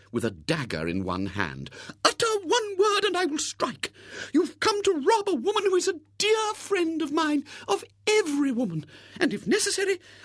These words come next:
I will take extreme measures. Mister Monckton Graham knew that the dagger had a nasty, sharp point. He therefore made no sound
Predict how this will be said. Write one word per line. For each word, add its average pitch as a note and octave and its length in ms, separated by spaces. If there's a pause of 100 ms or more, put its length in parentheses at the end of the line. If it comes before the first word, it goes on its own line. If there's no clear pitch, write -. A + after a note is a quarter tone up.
I B4+ 160
will E4+ 100
take - 280
extreme F#4+ 840
measures. F#3 520 (1040)
Mister A3 260
Monckton D#3+ 320
Graham C3 340
knew G#3+ 280
that - 220
the C#3+ 80
dagger C3+ 420
had C3 140
a C3+ 60
nasty, C#3+ 560
sharp - 460 (100)
point. - 420 (760)
He D3+ 140
therefore D3 300
made A#2+ 220
no G#2 160
sound G#2 540